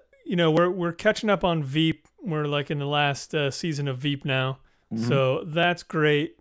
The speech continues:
Speaker 1: Started watching, uh, oh, we watched the, the first season of the show Dave,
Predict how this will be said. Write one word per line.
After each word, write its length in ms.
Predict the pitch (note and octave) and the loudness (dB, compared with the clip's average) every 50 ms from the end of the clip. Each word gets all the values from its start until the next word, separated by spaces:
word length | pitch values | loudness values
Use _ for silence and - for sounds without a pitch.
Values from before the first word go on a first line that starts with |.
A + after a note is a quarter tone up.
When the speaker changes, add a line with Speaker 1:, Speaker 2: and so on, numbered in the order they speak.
| _ _ - | _ _ -16
Speaker 1:
Started 380 | - - - F#3 E3+ E3 D3+ D3+ | -14 -6 -2 0 0 0 0 -2
watching, 840 | D3+ D3+ D#3 D#3+ D#3 D#3 D3+ - - E3 D3 C#3+ C#3 C#3 C#3 C#3 | -4 -2 0 0 0 0 -2 -4 -4 -2 0 0 0 -2 -2 -2
uh, 180 | C3+ C3+ C3 D3+ | -2 -2 -2 0
oh, 120 | - F3+ E3+ | 4 4 6
we 100 | E3 D#3+ | 6 4
watched 400 | E3 F3 F3+ F3+ E3+ - - - | 4 4 4 4 2 -2 -8 -2
the, 360 | - E3 E3 D#3+ D#3 E3 - C4 | 2 4 4 4 2 0 -4 -6
the 460 | E3+ D3 D3+ C#3+ C#3 C#3+ D3 D#3+ - - _ _ _ _ | -4 -2 0 0 0 0 -2 -4 -6 -10 _ _ _ _
first 360 | - - - G#3+ G#3+ G3 - | -16 -4 2 4 4 4 2
season 300 | - G#3+ F#3+ D#3+ E3 D#3 | -2 -4 -2 -2 -2 0
of 180 | D3 C#3+ C#3 C#3 | 0 -2 -2 -2
the 220 | C#3 C#3 C3+ C3 | -2 0 0 0
show 280 | B2+ - - F3+ D#3 C#3+ | -2 -2 -2 -2 -2 -2
Dave, 680 | C3 B2 B2 C#3 C#3 D3 E3 E3+ F3 F3+ F3 E3 - | -2 -4 0 2 4 6 6 6 4 4 2 0 -4